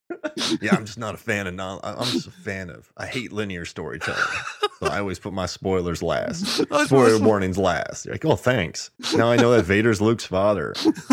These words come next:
Speaker 1: This is great. Appreciate that." Oh, man.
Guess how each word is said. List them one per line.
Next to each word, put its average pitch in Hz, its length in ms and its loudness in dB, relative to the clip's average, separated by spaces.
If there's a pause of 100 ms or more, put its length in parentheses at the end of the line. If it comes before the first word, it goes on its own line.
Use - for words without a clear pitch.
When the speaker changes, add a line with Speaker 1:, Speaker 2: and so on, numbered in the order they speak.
(120)
Speaker 1:
This - 140 0
is 104 140 -4
great. 101 320 2 (480)
Appreciate 98 480 2
that." 78 400 -2
Oh, 127 200 0
man. 92 460 -2